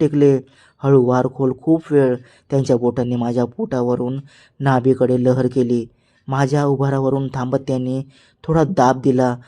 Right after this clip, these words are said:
आणि मी थोडीशी कुजबुजले. "भाऊजी, थोडं हळू." ते हसले.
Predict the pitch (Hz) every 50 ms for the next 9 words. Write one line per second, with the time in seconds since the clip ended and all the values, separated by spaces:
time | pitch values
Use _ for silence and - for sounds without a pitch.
0 | _ _ _ - 135 131 135 131 135 135 135 131 127 120 123 120 - 131 123 123
1 | - 143 131 123 127 131 120 123 120 123 120 117 113 - _ _ _ _ _ _
2 | - - 123 135 147 143 147 139 156 160 160 156 151 156 151 151 156 156 151 147
3 | 151 147 147 143 143 139 131 135 - - _ _ _ _ - - 139 127 123 131
4 | 123 123 - 127 123 123 117 113